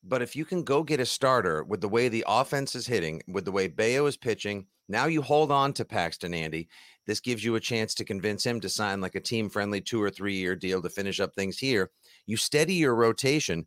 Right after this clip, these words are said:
with Bayo, Erod, Paxton. Now you've got three quality starters in the rotation that you can add to. And if said cavalry does come in the form of Whitlock and Houck, I'm not even looking to Sale,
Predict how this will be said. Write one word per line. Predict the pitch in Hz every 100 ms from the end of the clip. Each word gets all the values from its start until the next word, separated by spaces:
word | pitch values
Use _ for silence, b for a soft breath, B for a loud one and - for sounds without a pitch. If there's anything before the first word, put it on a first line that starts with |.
| b b -
with | 85
Bayo, | - 110 123 135 147 147 _ _ -
Erod, | 127 117 92 85 82 - _ -
Paxton. | 147 156 - 87 73 - _ _
Now | 95
you've | 165 180 117
got | 117 -
three | - 123 156
quality | 170 - 135 135 117 107
starters | - 123 104 76 80 - _ -
in | 120
the | 117
rotation | 104 98 127 123 90 85
that | 92
you | 92
can | 98 90
add | 107 120 110
to. | 95 82 85 b b b
And | 117 143
if | 170
said | - 156 120
cavalry | 139 139 131 120 113
does | 120 117 104
come | 156 160 92 -
in | 107
the | 104
form | - 131 101 95 - _ _
of | 104 92
Whitlock | 107 135 123 113 110
and | 104
Houck, | 95 110 95
I'm | 87 110
not | 120
even | 127 131
looking | 123 139 139
to | 147
Sale, | 123 92 73